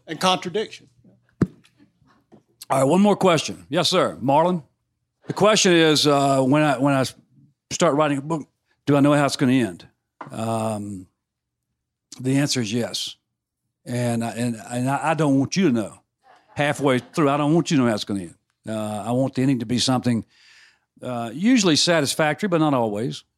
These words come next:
Speaker 2: Uh, there've been some really, uh, rough endings, but intentionally. Um, John Irving is one of my favorite writers.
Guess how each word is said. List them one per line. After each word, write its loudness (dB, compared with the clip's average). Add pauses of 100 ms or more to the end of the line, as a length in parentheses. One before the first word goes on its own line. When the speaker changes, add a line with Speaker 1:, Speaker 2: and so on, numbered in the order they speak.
(100)
Speaker 2:
Uh, -4
there've -4
been -2
some -4
really, 0
uh, -4 (200)
rough -2
endings, -4
but -8
intentionally. -4 (640)
Um, -4 (200)
John 0
Irving 2
is 0
one 0
of 0
my -2
favorite -2
writers. -2